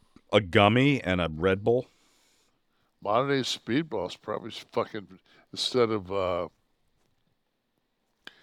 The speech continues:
Speaker 2: heroin and fucking, uh, cocaine, it's probably fentanyl and cocaine. That
Speaker 1: Ugh.
Speaker 2: way you could fucking die.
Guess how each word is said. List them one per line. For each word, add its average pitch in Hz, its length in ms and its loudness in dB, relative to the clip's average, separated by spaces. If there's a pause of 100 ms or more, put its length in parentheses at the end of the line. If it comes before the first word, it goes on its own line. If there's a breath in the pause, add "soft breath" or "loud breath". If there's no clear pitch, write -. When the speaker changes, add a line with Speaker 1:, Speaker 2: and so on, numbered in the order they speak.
(160 loud breath)
Speaker 2:
heroin 120 460 6
and 101 180 -8
fucking, 101 460 -6
uh, 92 380 -4 (1300)
cocaine, 107 460 -4
it's 98 100 -10
probably 113 300 -8
fentanyl 92 840 -6
and 92 140 -20
cocaine. 90 380 -10
That 120 40 -2
Speaker 1:
Ugh. 117 240 0
Speaker 2:
way 104 80 -8
you 98 60 -12
could 90 200 -14
fucking 101 440 -12 (100)
die. 98 600 -2